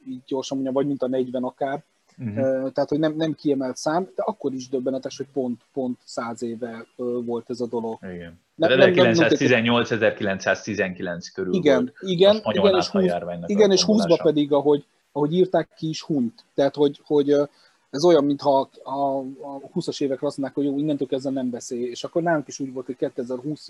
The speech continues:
Speaker 1: végétől mondhatjuk azt, hogy, hogy már kezdődik. Persze nem akarom ennyire
Speaker 2: Mert hogy
Speaker 1: visszatérni, de
Speaker 2: működtek
Speaker 1: mégis
Speaker 2: a,
Speaker 1: csak száz
Speaker 2: az
Speaker 1: év.
Speaker 2: oltások, azért Izraelben már látszódott már kétezer-húsz
Speaker 1: A,
Speaker 2: végén
Speaker 1: igen.
Speaker 2: is egyébként, hogy
Speaker 1: Nem, nem, nem,
Speaker 2: van
Speaker 1: nem,
Speaker 2: kiút,
Speaker 1: nem.
Speaker 2: van lehetőség.
Speaker 1: Februárban látszódott már.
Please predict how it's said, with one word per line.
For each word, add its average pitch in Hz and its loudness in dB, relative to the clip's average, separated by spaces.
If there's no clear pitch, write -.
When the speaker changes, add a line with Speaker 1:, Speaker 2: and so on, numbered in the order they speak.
Speaker 1:
végétől 131 -2
mondhatjuk 127 -8
azt, 139 -8
hogy, 127 -4
hogy 131 0
már 131 -4
kezdődik. 123 -2
Persze 139 -4
nem 190 0
akarom 156 0
ennyire 147 0
Speaker 2:
Mert 151 4
hogy 175 6
Speaker 1:
visszatérni, 175 4
de 110 4
Speaker 2:
működtek 104 6
Speaker 1:
mégis 104 8
Speaker 2:
a, 101 4
Speaker 1:
csak 92 0
száz 104 2
Speaker 2:
az 92 2
Speaker 1:
év. 113 6
Speaker 2:
oltások, 120 2
azért 101 0
Izraelben 95 2
már 95 0
látszódott 87 -4
már 87 -10
kétezer-húsz 87 -8
Speaker 1:
A, 190 6
Speaker 2:
végén 220 0
Speaker 1:
igen. 180 6
Speaker 2:
is - -2
egyébként, 87 -12
hogy 90 -6
Speaker 1:
Nem, 208 -2
nem, 208 6
nem, 190 4
Speaker 2:
van 123 6
Speaker 1:
nem, 170 2
Speaker 2:
kiút, 95 0
Speaker 1:
nem. 180 0
Speaker 2:
van 95 0
lehetőség. 90 0
Speaker 1:
Februárban 165 8
látszódott 131 0
már. 110 -8